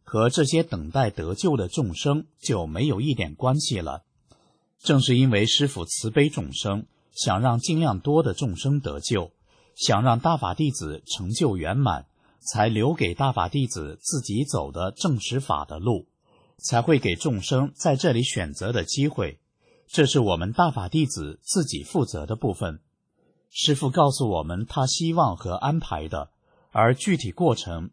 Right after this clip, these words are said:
必须由我们自己走成才算数。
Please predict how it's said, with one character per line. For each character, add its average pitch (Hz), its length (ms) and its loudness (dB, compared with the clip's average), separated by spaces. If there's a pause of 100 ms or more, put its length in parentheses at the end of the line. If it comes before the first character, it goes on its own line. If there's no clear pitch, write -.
(100)
必 160 140 2
须 151 200 2
由 135 140 6
我 143 180 2
们 78 160 -6
自 151 220 -2
己 120 200 -2
走 85 300 -6
成 95 380 -6
才 92 240 -6
算 98 260 -2
数。 110 320 -4